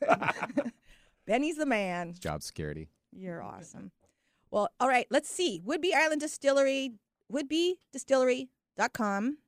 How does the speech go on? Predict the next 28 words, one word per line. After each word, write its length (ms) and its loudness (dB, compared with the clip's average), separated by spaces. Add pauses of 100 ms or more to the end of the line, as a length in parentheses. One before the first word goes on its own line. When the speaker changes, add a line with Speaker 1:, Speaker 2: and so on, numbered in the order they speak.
(420)
Speaker 1:
uh, 140 -4
Langley, 340 -2
Washington. 640 -4 (360)
And 200 2
then, 240 4
um, 480 0 (540)
I 80 2
also 340 4
wanna 140 2
get 160 -6
back 240 -2
to, 340 -6 (300)
I 40 -12
wanna 120 -4
get 220 -4
back 200 -8
to 100 -16
rockaholics 920 -12 (180)
and 80 4
rock 200 2
stars. 520 -12 (300)
You 100 4
just 160 0
went 140 2
to 80 0
the 140 0
Gem 240 0
Show. 340 -8